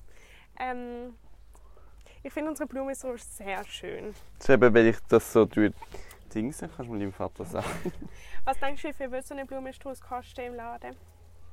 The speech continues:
Speaker 2: Wenn der jemand live macht?
Speaker 1: Nicht live. Einfach,
Speaker 2: Jo,
Speaker 1: du
Speaker 2: das
Speaker 1: würdest den kaufen.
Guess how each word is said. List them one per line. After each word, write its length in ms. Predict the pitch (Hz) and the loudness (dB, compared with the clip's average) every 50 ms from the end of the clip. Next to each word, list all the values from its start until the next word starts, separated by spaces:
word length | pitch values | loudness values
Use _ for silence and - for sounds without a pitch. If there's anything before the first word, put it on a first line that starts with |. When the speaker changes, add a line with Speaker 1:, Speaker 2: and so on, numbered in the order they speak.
| - - - - - - - - - | -16 -18 -18 -20 -20 -18 -16 -12 -6
Speaker 2:
Wenn 160 | - 120 120 | -4 -2 2
der 120 | 117 120 - | 2 2 2
jemand 220 | 113 - - 120 | 2 2 2 6
live 300 | 117 117 131 156 - - | 8 8 6 6 2 4
macht? 360 | 131 139 156 - - - - - - - - - - - - - - - | 2 2 2 2 -4 -18 -18 -20 -20 -20 -20 -20 -20 -20 -20 -20 -18 -16
Speaker 1:
Nicht 220 | 247 294 - - | -16 -16 -14 -14
live. 400 | 202 185 175 180 185 190 196 196 - - - - - | -14 -12 -10 -10 -10 -10 -10 -10 -12 -14 -14 -12 -8
Einfach, 240 | - 240 - - 285 | -6 -6 -4 -4 -2
Speaker 2:
Jo, 140 | 196 190 170 | -2 -2 -2
Speaker 1:
du 40 | 165 | -2
Speaker 2:
das 140 | - - 233 | -4 -4 -4
Speaker 1:
würdest 200 | - - - - | -4 -6 -4 -6
den 120 | 226 220 | -6 -6
kaufen. 600 | - - 208 202 208 208 - - - - - 202 | -4 -4 -4 -4 -4 -6 -10 -12 -14 -14 -14 -14